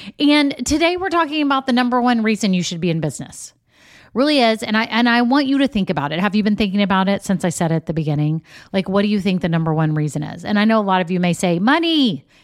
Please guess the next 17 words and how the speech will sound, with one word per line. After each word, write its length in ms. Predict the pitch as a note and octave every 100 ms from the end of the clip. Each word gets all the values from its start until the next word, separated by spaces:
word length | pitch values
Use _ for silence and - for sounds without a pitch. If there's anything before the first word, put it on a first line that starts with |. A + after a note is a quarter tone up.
| -
It's 220 | A#3+ -
to 140 | D4
make 280 | C#4 B3+ A#3
money." 340 | G#3+ G#3 D3+ - _ _ _ _ _ _ _ _ -
I 80 | A#3
agree. 480 | G3 F3+ F3+ F3+ -
That 160 | G3 A3
is 100 | C#4
a 80 | C4
great 720 | F3 F3+ E3+ E3 F#3+ F#3+ -
reason. 480 | F3 C#3+ D#3 D#3+ - - B2+
<laughs> 320 | - - - -
That's 220 | - -
a 80 | A3+
really 500 | E3 E3+ B3+ G4+ F#4
good 200 | C4 F#3+
reason 440 | F#3+ D#3+ E3+